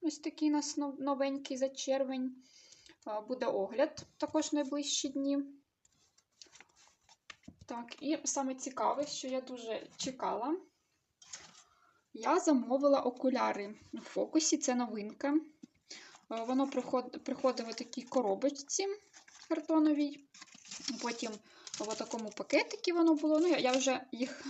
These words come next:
<laughs> подивилася. І в такому мішечку йде. Воно ось можна отак його. Оп. Зручно. І йдуть окуляри.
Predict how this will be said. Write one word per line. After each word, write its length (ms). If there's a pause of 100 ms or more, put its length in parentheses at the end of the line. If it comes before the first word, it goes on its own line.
<laughs> 180
подивилася. 760 (360)
І 120
в 100
такому 380
мішечку 840 (1300)
йде. 420 (320)
Воно 280
ось 180
можна 380
отак 340 (480)
його. 300 (1080)
Оп. 200 (1600)
Зручно. 840 (1500)
І 220
йдуть 400
окуляри. 640